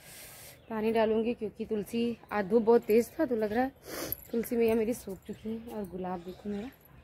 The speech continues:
कितना, और ये गुलाब ये वाला भी है, ये, ये रेड वाला है, वो जब भी दिखा तो पिंक वाला है। ये फाइबर का है, लटका दी थी सस्सी, ये गंदा हो गया, इसको हटाना है। हमारी तुलसी मैया एकदम सूख चुकी थी और अभी एकदम ये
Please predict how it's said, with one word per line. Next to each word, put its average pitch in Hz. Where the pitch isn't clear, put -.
कितना, 226
और 208
ये 202
गुलाब 190
ये 196
वाला 247
भी 247
है, 254
ये, 247
ये 214
रेड 240
वाला 302
है, 320
वो 208
जब 185
भी 214
दिखा 233
तो 285
पिंक 185
वाला 175
है। -
ये 240
फाइबर 220
का 226
है, 240
लटका 202
दी 202
थी 208
सस्सी, 214
ये 240
गंदा 185
हो 190
गया, 196
इसको 196
हटाना 185
है। -
हमारी 185
तुलसी 196
मैया 208
एकदम 214
सूख 208
चुकी 226
थी 294
और 185
अभी 190
एकदम 254
ये 302